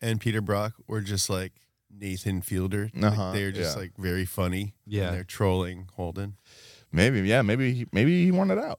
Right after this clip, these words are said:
Speaker 2: Who knows? Um, the print of this printed circuitry was tiny because it was shrunk down by H D T secretary Debbie Thiessen by reducing the photocopy fifty times. While these are ultimately rumors, it didn't change the fact that racing legend Peter Brock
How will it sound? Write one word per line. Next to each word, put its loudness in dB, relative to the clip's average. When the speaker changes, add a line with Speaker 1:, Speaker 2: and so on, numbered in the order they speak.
Speaker 2:
Who -2
knows? -4
Um, 4
the 2
print 2
of 6
this 4
printed 0
circuitry -2
was -2
tiny 4
because 0
it 0
was 0
shrunk 0
down 4
by 6
H 4
D 4
T 0
secretary 0
Debbie 2
Thiessen 6
by 6
reducing 2
the 2
photocopy 0
fifty -8
times. -2
While 8
these 4
are 6
ultimately 4
rumors, 2
it 0
didn't 0
change 0
the 0
fact 2
that 2
racing 2
legend 0
Peter 0
Brock 0